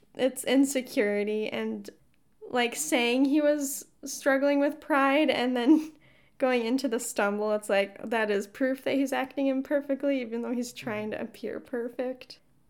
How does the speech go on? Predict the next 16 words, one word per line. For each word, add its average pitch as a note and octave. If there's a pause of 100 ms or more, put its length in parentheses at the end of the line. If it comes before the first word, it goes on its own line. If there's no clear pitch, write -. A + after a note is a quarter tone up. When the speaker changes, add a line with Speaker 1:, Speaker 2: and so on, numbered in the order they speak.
(160)
Speaker 1:
And A3+
with A#3
screen A#3+
on A3+
my A3+
chest, -
our A3+
hearts A#3
are A3+
revealed G#3
through G#3+
relationships A3
and A#3+
actions -
and C4
things. C#4